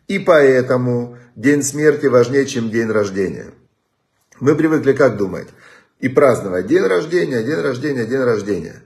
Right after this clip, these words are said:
По-, что здесь мы празднуем? То, что я когда-то родился, то, что родители, э, решили там меня зачать, и то, что я в тот момент, меня еще даже имени не было, не было меня как такового вообще, вышел на этот свет.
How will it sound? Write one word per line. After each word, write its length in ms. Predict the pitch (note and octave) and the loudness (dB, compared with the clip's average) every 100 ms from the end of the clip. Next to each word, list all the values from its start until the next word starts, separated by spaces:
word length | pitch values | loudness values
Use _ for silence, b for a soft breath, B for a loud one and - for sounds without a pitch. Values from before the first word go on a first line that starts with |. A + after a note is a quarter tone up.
| b b b b - | b b b b 0
По-, 340 | A#2+ B2 - | 0 0 -10
что 260 | - - F3 | -10 -4 -2
здесь 220 | D3+ D#3 | -2 -2
мы 100 | C3+ | -2
празднуем? 580 | A2+ A#2 G#2 G#2 G2 F#2+ - | 0 2 2 -2 -8 -10 -4
То, 100 | C3+ | -4
что 140 | B2+ | 0
я 80 | C#3+ | 0
когда-то 420 | C#3 C3 C#3 C3 | 0 0 0 0
родился, 460 | C#3 C#3 D#3 C#3 - | -2 -2 -4 -4 -6
то, 140 | A2+ | -6
что 180 | A2 A#2 | -2 -2
родители, 560 | A2+ B2 B2 A#2+ G#2+ F#2 B B - | -2 -4 -6 -2 -2 -2 B B -4
э, 160 | F#2+ | 0
решили 360 | G#2 G#2 B2 A2 | 0 -2 -2 -2
там 460 | G#2+ G#2 G2+ G2 | -2 -2 -4 -6
меня 240 | G#2+ A2 G#2+ | -6 -2 -2
зачать, 440 | A2+ A2+ C3+ A#2+ A#2+ B B - | -2 0 2 2 -4 B B -14
и 80 | |
то, 160 | F2 B2 | -2 -2
что 180 | - A#2 | 0 -2
я 500 | A2+ B2+ A2+ - - | 2 4 2 -2 -12
в 60 | - | -4
тот 180 | A2+ A2 | -4 -2
момент, 340 | A#2 A#2+ G2 | -2 -2 -4
меня 180 | A2+ A2+ | -2 -2
еще 200 | G#2 G#2 | -2 0
даже 240 | A2 G#2+ | 0 0
имени 360 | A2 D3 C#3 A2+ | -4 -4 -2 -2
не 160 | G2+ | -4
было, 220 | E2+ D#2+ E2 | -4 -4 -4
не 140 | G#2+ | -4
было 160 | A2+ A2 | -2 -2
меня 340 | G#2+ A2 A#2 | -2 -4 -4
как 160 | G#2+ - | -6 -6
такового 500 | G2 A2+ A2 G2+ F#2+ | -6 0 0 2 2
вообще, 520 | G#2 G2+ - C3+ C#3+ B B B | 0 0 -2 -2 -2 B B B
вышел 400 | G2 C3 C#3+ B2 | -2 0 2 0
на 100 | A2+ | 0
этот 300 | A2+ A2+ G#2 | -2 -2 -6
свет. 400 | G#2+ F2 - | -6 -6 -6